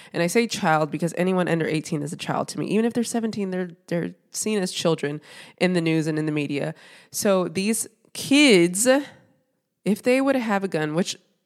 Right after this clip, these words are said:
again, my students, and I say my students, I say all the kids that fall under my school, I f-, say are my students.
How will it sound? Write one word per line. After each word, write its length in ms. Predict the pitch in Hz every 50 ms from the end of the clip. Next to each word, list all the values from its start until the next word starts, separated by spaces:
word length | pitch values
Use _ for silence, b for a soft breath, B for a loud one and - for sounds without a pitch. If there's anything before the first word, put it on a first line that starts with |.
| _ _ _
again, 460 | 175 165 220 226 202 180 196 220 202 - _ _
my 220 | - 160 170 254
students, 640 | 285 - - 233 240 247 254 233 - - - - - _ _ _ -
and 120 | - 175
I 60 | 170
say 180 | 175 - 226 214
my 120 | 202 185
students, 300 | 180 - - 175 170 165
I 60 | 180 175
say 160 | 175 180 -
all 160 | - 196 208
the 60 | 220
kids 260 | - - 196 175 180
that 200 | - 170 165 -
fall 280 | - - 160 160 165 -
under 160 | 165 165 165
my 140 | 156 156 156
school, 280 | 156 - - 165 147 151
I 60 | 147
f-, 180 | 147 - -
say 220 | 160 - - 147 147
are 100 | 151 -
my 140 | - - 156
students. 360 | - - - - - -